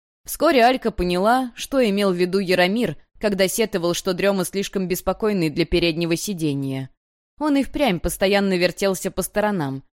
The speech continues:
то в окно выглядывал, то лез в сумку, чтобы перепроверить инвентарь, то сверялся с картой, то отбивал кому-то сообщение, хмурясь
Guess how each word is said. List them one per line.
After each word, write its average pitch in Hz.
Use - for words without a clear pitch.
то 285
в 220
окно 175
выглядывал, 180
то 208
лез 233
в -
сумку, 185
чтобы 202
перепроверить 185
инвентарь, 196
то 277
сверялся 180
с -
картой, 185
то 285
отбивал 180
кому-то 170
сообщение, 151
хмурясь 202